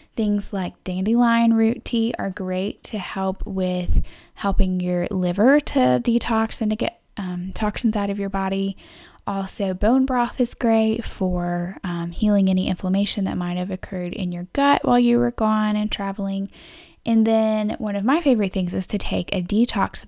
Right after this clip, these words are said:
bath. I think I've mentioned that on here before, but I will put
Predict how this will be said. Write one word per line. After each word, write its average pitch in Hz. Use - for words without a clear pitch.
bath. 180
I 247
think 220
I've 233
mentioned 208
that 202
on 196
here 190
before, 269
but 202
I 214
will 220
put 196